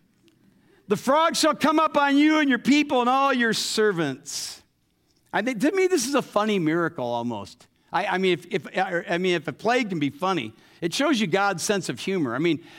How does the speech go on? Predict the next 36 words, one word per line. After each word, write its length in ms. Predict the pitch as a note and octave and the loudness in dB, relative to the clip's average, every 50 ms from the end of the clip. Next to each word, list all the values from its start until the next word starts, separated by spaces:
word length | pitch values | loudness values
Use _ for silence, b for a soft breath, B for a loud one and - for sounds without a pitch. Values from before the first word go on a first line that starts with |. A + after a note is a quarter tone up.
| B B - | B B -2
there, 200 | G#3+ G#3+ G#3 B B B B B | 0 0 0 B B B B B
I 80 | - G#3 | -2 -2
mean, 160 | A3+ A3 G#3+ | 0 0 0
you, 100 | A3+ A3+ | 0 -2
he 300 | G#3 A#3 D4+ B3+ G3 A#3+ | -2 -2 0 0 0 2
wants 260 | B3 C#4+ E4 - - | 4 2 2 2 2
you 60 | C#4+ | 0
to 80 | A3 - | 0 2
picture, 340 | - B3 C#4 - - F#3 D3+ | 0 0 -2 0 0 -2 0
they're 200 | C3+ G3 A#3+ D4+ | 2 2 2 4
even 220 | E4+ E4 D4 C4+ | 2 2 2 2
in 120 | C4 B3+ | 2 4
the 80 | A#3+ A#3+ | 4 4
kneading 400 | A#3+ D4+ F4+ F#4+ E4 C#4+ A#3 G3 | 4 4 4 4 4 4 2 2
bowls. 560 | F#3 G3 F3 D3+ B2 A#2 - - - - - _ _ _ B B B B B B B B B | 2 2 2 0 -2 -6 -8 -10 -12 -12 -14 _ _ _ B B B B B B B B B
And 140 | - G3 G#3+ | -4 0 0
every 180 | B3+ D4+ F4+ - | 2 2 2 2
time 280 | - D4+ C4+ A#3+ A#3 | 2 2 2 2 2
I 60 | A3 | 2
read 220 | G#3 G3 A#3 A#3+ G3 | 2 0 0 0 0
this, 160 | F#3+ E3 - | 0 0 0
I 100 | F#3 F3+ | -2 0
think 200 | C#3 G#3 G#3+ F#3+ | 0 -2 -2 0
of 220 | G#3 F#3 D#3+ - - - _ - - | -2 -2 -2 -6 -12 -20 _ -8 -4
when 140 | E3 F3 G3 | -2 0 2
I 120 | A3+ D4 | 2 0
was 100 | D4+ G#3+ | 0 0
a 60 | A#3 | -2
kid, 360 | - - - A3+ G#3+ F#3 D#3 | -4 -2 0 0 2 2 0
when 100 | C#3+ F3+ | 0 -2
I 20 | A3 | -2
was 100 | B3+ A3 | 0 0
a 40 | A#3 | 0
little 100 | A3+ F3 | -2 0
boy, 240 | D#3 F3+ F#3+ F3+ | 0 0 0 0
my, 260 | E3 E3 E3+ E3+ D#3+ | 2 0 0 0 -2